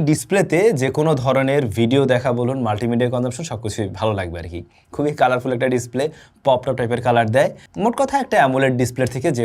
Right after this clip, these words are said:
ধরনের এক্সপিরিয়েন্স আপনারা পান, ওইটা ডেলিভার করতে পারছে। Just কাছ থেকে দেখতে গেলে আপনার কেন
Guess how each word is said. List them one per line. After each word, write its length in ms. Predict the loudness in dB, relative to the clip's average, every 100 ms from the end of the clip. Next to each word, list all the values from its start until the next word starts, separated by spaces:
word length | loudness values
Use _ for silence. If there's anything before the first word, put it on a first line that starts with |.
| -2
ধরনের 260 | -2 -2 -4
এক্সপিরিয়েন্স 360 | -6 -6 -6 -6
আপনারা 200 | -8 -8 -2
পান, 140 | 0 0 -2 -8 0
ওইটা 160 | 2 2 2
ডেলিভার 280 | 2 2 -2
করতে 180 | -4 -6 -4
পারছে। 220 | -4 -4 -6 2
Just 220 | 2 2 -6 2
কাছ 120 | 2 4
থেকে 140 | 2 4
দেখতে 180 | 2 4 4
গেলে 120 | 4
আপনার 160 | 2 -2 0
কেন 120 | 0